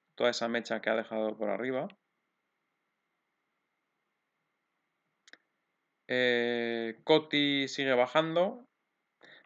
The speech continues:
No nos gusta mucho porque ya todos los eventos yo creo que han sido descontados y creo que va a seguir cayendo, ¿no? C R V parece que quiere rebotar un poco.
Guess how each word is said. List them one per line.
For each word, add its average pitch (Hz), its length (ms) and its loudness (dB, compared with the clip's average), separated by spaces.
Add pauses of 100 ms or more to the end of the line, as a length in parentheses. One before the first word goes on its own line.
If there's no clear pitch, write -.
No 139 220 -4
nos 160 200 0
gusta 139 280 0
mucho 139 340 -2
porque 120 340 -2
ya 127 400 2 (1300)
todos 127 160 2
los 120 140 0
eventos 117 300 -4
yo 113 80 -2
creo 113 140 -2
que 110 60 0
han 110 100 -2
sido 110 220 -2
descontados 110 680 -2
y 110 200 -8
creo 117 180 -2
que 107 60 -4
va 104 100 -2
a 98 40 -8
seguir 104 200 -12
cayendo, 95 460 -8
¿no? 117 140 -18 (1300)
C 156 220 6
R 147 160 6
V 151 240 4
parece 123 420 2
que 123 100 -10
quiere 127 220 -2
rebotar 123 400 0
un 120 160 -4
poco. 147 460 -2